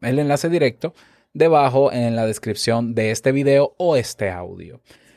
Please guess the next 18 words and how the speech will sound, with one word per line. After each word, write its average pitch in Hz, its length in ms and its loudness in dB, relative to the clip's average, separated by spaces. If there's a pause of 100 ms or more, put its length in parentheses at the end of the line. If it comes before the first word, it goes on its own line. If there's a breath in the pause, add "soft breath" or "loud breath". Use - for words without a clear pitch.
(140 soft breath)
Bien, 202 200 2
en 180 180 -2
el 175 100 2
episodio 202 460 2
de 151 100 6
hoy 117 180 4
vamos 135 300 2
a 139 60 -4
conversar 127 720 2
sobre 131 720 2
Auphonic. 120 720 -2
Vamos 117 300 -2
a 135 40 -2
hablar 127 340 0
de 117 240 0
esta 123 260 -2
maravillosa 120 580 0
aplicación. 131 680 -4